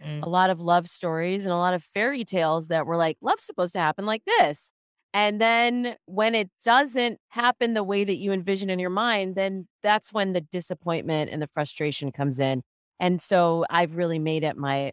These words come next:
Speaker 2: life's work, actually, to help people who are in that place that I once was and give them optimism, but also practicality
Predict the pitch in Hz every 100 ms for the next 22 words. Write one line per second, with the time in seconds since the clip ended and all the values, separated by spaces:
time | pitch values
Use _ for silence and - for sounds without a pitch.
0 | - 147 143 - 143 220 208 160 139 135
1 | - 147 139 139 170 - 156 143 143 139
2 | - _ _ - 202 180 214 240 277 180
3 | 113 165 143 127 156 - 165 - 151 156
4 | 143 139 - 139 135 170 214 - 175 156
5 | 170 175 190 190 165 165 _ _ _ -
6 | 220 269 294 240 202 190 185 185 - 190
7 | 196 180 165 - 165 143 - - 151 139
8 | 135 131